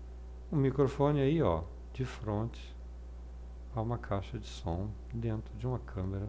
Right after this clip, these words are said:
microfone, caixa de som dentro de uma câmera anecoica. Ok, Ju? É isso que eu posso contribuir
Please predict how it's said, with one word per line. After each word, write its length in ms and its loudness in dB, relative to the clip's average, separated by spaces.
microfone, 760 -2
caixa 340 -8
de 100 -8
som 300 -2
dentro 200 0
de 80 -2
uma 100 0
câmera 460 -2
anecoica. 920 0
Ok, 520 0
Ju? 160 -4
É 120 4
isso 240 6
que 80 -2
eu 80 2
posso 340 2
contribuir 760 2